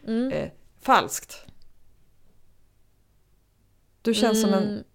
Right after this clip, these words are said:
Speaker 2: mer
Speaker 1: Mm.
Speaker 2: sommarperson än vår för att du har pollenallergi. Och inga pollenallergiker är någonsin lyckliga på våren.
Speaker 1: Åh, det har du ju rätt i.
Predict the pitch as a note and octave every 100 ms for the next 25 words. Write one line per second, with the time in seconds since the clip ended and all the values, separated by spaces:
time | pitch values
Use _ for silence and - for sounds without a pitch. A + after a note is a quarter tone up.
0 | _ - A3 G#3 G3+ G#3 F3 F3 F#3 -
1 | F#3+ F#3 F3+ F3+ E3+ E3+ F3 F3 E3+ F3+
2 | F#3 F3+ F3 - G#3+ G3+ F3 D#3+ - E3+
3 | F3 G#3+ F3 - - _ F#3+ - - A3
4 | A3 A3 A3 F#3+ F3+ F#3+ G#3+ F#3+ D#3+ C#3
5 | A3+ D#4 A3 A#3 B3+ - G3+ A3 A#3+ A#3
6 | D4+ F#3+ D#3 - - - - - - -
7 | - - - - - F4+ G4 G#3 E4 A4
8 | G4+ F#4 A4 - B2+ -